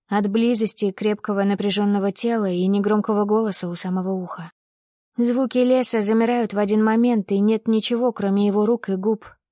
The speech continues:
его такого головокружительного запаха. От него пахнет свежестью, каким-то легким парфюмом и сексом, последним сильнее, чем всем остальным.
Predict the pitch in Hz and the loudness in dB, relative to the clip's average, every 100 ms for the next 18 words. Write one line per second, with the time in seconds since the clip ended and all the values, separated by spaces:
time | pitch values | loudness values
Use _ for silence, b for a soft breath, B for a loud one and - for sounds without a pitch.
0 | _ 190 202 202 214 208 - 208 202 196 | _ -2 0 2 0 -4 -4 -2 -2 0
1 | 214 208 214 208 208 208 214 208 202 214 | 0 0 0 -2 -2 -2 0 0 0 -2
2 | 208 175 170 165 _ _ _ _ _ _ | -4 -8 -12 -16 _ _ _ _ _ _
3 | _ _ _ _ - 233 254 262 247 220 | _ _ _ _ -6 0 2 2 2 0
4 | 233 - 208 202 - 233 240 220 - 196 | -2 0 0 0 0 2 2 0 -4 -4
5 | 190 180 202 240 220 208 208 - 208 208 | -4 -2 -2 0 0 2 0 0 -2 -2
6 | 202 - 247 233 196 185 196 - 240 - | -4 -2 2 2 2 0 0 -2 -4 -6
7 | 180 165 - _ _ _ _ - 226 247 | -6 -8 -12 _ _ _ _ -6 -2 2
8 | 226 220 214 233 226 214 196 190 202 190 | 2 2 2 2 2 2 0 -2 -4 -2
9 | 202 196 - 196 180 170 | -2 -2 -4 -4 -4 -4